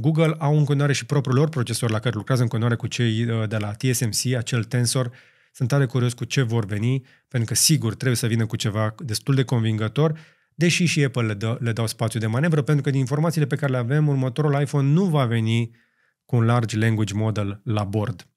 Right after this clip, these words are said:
Dar despre asta vă spun imediat un pic mai încolo, după ce vă zic despre o chestie foarte tare care mi-a atras atenția săptămâna asta,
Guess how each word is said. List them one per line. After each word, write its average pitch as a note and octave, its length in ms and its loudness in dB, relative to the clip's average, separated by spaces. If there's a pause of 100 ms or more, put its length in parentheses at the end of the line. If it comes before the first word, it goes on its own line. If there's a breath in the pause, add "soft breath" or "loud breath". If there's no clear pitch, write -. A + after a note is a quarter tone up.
(120)
Dar B2+ 220 -4
despre A#2+ 280 -2
asta C3 140 0
vă A#2 100 0
spun C3 180 0
imediat C3 260 2
un A#2+ 60 -2
pic D#3 120 2
mai D3 120 4
încolo, C3 440 2 (420 loud breath)
după D3+ 240 2
ce F#3+ 140 2
vă E3 140 4
zic D3+ 220 2
despre D3+ 440 2 (240 loud breath)
o D3+ 80 -2
chestie F#3 240 0
foarte E3+ 220 0
tare D#3 200 2
care B2 180 2
mi-a A#2 100 2
atras A#2 180 -2
atenția A2+ 300 0
săptămâna A#2 480 0
asta, E3+ 360 0